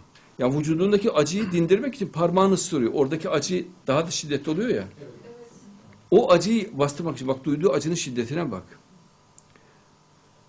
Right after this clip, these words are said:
Speaker 1: "De ki," diyor Cenab-ı Allah, "Müslümanlar deyin ki, kin ve öfkenizle ölün." Demek ki Cenab-ı Allah bunları kin ve öfkelerinden öldürecek. Çünkü bak Allah diyor bunu.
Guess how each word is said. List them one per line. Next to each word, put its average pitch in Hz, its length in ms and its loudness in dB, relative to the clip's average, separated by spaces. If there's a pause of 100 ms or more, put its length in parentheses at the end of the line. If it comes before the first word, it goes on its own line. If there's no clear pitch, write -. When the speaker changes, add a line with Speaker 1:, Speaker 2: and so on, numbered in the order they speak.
(160)
Speaker 1:
"De 240 100 6
ki," 190 200 0
diyor 117 160 4
Cenab-ı 107 360 -2
Allah, 107 120 -2
"Müslümanlar 147 640 2
deyin 190 240 6
ki, 95 220 -4 (640)
kin 226 320 2
ve 185 60 4
öfkenizle 147 560 0
ölün." 117 340 0 (920)
Demek 202 240 0
ki 139 80 -8
Cenab-ı 143 360 -4
Allah 131 300 -4
bunları 135 340 -2
kin 180 260 -4
ve 135 200 -2
öfkelerinden 123 640 0
öldürecek. 101 560 -2 (480)
Çünkü 156 240 -8
bak 127 240 -4
Allah 127 340 -2
diyor 110 160 -6
bunu. 80 180 -16